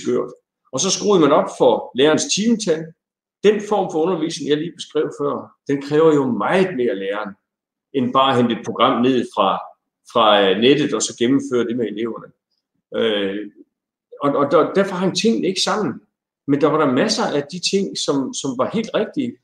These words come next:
Spændende og anderledes undervisning. Inddrage, øh, omgivelserne meget mere i undervisningen. Jeg tror ikke, der er nogen lærer, der ikke er enige i, at, at, at det, hvis vi kan gøre det, så er det en gevinst for skolen. Øh, så jo, masser af overskrifter, der var gode,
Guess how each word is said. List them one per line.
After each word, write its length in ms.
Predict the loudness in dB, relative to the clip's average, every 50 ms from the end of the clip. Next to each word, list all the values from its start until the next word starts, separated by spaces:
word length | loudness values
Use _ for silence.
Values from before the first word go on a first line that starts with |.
| _ -12 -6 0
Spændende 300 | 2 2 4 4 2 2
og 60 | 0
anderledes 400 | 0 -2 0 0 0 0 0 0
undervisning. 560 | -2 0 0 0 -2 -4 -4 -6 -6 0 4
Inddrage, 720 | 4 4 4 4 2 2 4 4 4 4 6 6 6 6
øh, 420 | 6 4 2 0 0 -2 -4 -6 -6 -8 -12 -14 -14 -16 -16 -18 -18 -20 _ _ -2 0
omgivelserne 600 | 2 2 2 0 0 0 0 0 0 -2 -2 0
meget 260 | 0 0 0 0 0 0
mere 120 | 0 2
i 40 | 2
undervisningen. 460 | 2 2 2 2 0 -2 -4 -6 -8
Jeg 60 | -8 -6
tror 80 | -6 -6
ikke, 100 | -6 -2
der 80 | -2 0
er 220 | 0 2 4 6 6
nogen 220 | 8 8 6 6 4
lærer, 220 | 4 4 4 2
der 60 | 2
ikke 180 | 2 2 2 2
er 160 | 4 4 2
enige 160 | 2 2 0 0
i, 40 |
at, 120 | -2 -4 -4 -6 -6 -6
at, 80 | -6 _ -8 -6 -6
at 60 | -6 -4 0
det, 160 | 0 0 0 0
hvis 140 | -4 -6 -6 -6
vi 60 | -8 -6 -6
kan 100 | -4 -2 0
gøre 140 | 2 2 4
det, 140 | 2 0 0 _ _ _ -20 -20 -20 _ _ -4
så 140 | 2 6 6
er 60 | 6
det 100 | 8 6
en 100 | 4 4
gevinst 320 | 2 2 2 2 0 0 -4 -8
for 60 | -10
skolen. 540 | -8 -6 -6 -4 -4 -4 -4 -4 -6 -10 -14 _ _ _ _ _ _ _ _ _ _ -8 -2
Øh, 560 | 2 4 4 4 4 2 2 0 0 -2 -4 -6 -8 -10 -12 -16 _ _ -6
så 160 | -2 2 6 6 6 8 6
jo, 80 | 6 4 4 2 -4 -6 -12 -14 -16 -20 _ _ _ _ _ -6 0
masser 320 | 2 2 4 4 4 2
af 120 | 4 4 4
overskrifter, 440 | 4 2 2 0 -2 -2 -2 -2 -2
der 100 | 0 0
var 200 | 2 2 0 0
gode, 380 | 0 0 0 2 2 0 0 -2